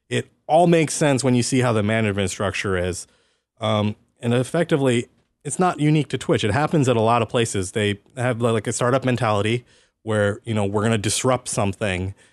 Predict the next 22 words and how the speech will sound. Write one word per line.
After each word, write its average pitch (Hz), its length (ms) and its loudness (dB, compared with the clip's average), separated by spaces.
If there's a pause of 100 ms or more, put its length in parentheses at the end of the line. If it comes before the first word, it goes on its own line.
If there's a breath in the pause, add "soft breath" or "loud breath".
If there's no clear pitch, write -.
(180 soft breath)
and, 104 260 0
you 107 60 0
know, 104 100 0
we're 107 140 0
gonna 110 140 0
build 127 260 0
something. 123 580 0 (140)
And 110 300 -2 (800)
for 131 100 -4
small 147 260 0
companies, 143 580 -2
that 113 200 -8
works 117 340 -2
really 110 400 0
well. 104 400 2 (220 loud breath)
And 104 120 -6
Twitch - 420 -4
killed 185 520 4
it 120 140 2
with 107 180 0
that, 95 300 -4
right? 117 320 0